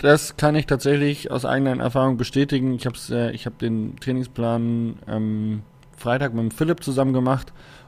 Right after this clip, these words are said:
Und da war's wirklich so, hab ich gesagt, so, „Ey, Digi, seitdem ich das mache, merke ich so krass auf dem Fahrrad, dass ich einfach stabiler bin, gerade wenn's irgendwie mal ruppiger wird oder wenn's auch mal eiriger wird.“ Also wenn's so ein bisschen, äh, hin und her rutscht, das Fahrrad, dass man da einfach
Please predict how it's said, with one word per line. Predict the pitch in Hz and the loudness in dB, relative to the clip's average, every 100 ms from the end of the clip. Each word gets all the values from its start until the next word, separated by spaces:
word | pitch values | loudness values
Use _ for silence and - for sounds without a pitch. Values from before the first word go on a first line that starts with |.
| - | -6
Und | 117 117 117 117 113 - - | 2 4 4 2 -2 -6 2
da | 123 | 4
war's | 127 120 | 4 2
wirklich | 131 120 113 | 0 -4 0
so, | |
hab | 120 | 0
ich | 113 | 0
gesagt, | 110 117 | -2 -4
so, | - | -4
„Ey, | - 120 117 | -4 -4 -2
Digi, | 127 123 | -2 0
seitdem | 117 117 127 | 0 0 2
ich | 120 | 0
das | 117 107 | -2 0
mache, | 120 120 120 | 0 2 0
merke | 110 120 120 120 | 2 2 2 -2
ich | - | -2
so | 127 131 | 4 4
krass | 120 - 120 - | 2 -4 -4 -6
auf | - 110 - | -6 -4 -4
dem | 110 104 | -6 -6
Fahrrad, | - 123 127 101 101 107 | -2 0 0 0 -4 -6
dass | 110 113 | -8 -8
ich | 107 | -8
einfach | 113 117 | -6 -8
stabiler | 107 107 107 123 113 | -6 -6 -2 0 2
bin, | 110 | 0
gerade | 104 110 113 | 0 0 0
wenn's | 110 110 | 0 -4
irgendwie | - 110 110 | -4 -2 0
mal | 107 | 0
ruppiger | 98 123 135 120 107 | -2 -4 0 0 2
wird | 120 117 | 0 0
oder | 107 104 | -2 0
wenn's | 113 107 | 0 -2
auch | 107 | -4
mal | 110 104 - | -2 -2 -2
eiriger | 123 139 127 117 | -2 0 0 2
wird.“ | 123 131 - - - - - - | 2 0 -6 -20 -20 -20 -18 -8
Also | 107 110 | -4 -2
wenn's | 113 | -4
so | 117 | -4
ein | |
bisschen, | 110 110 110 110 110 | -4 -4 -2 0 -2
äh, | 101 110 | 0 0
hin | 107 127 | 2 2
und | 123 | 2
her | 117 127 | 2 2
rutscht, | 127 - | 2 -2
das | 120 | -8
Fahrrad, | - 120 120 110 | -2 -2 0 -2
dass | 113 - | -4 -2
man | |
da | 113 | -2
einfach | 107 113 117 | -2 -2 -6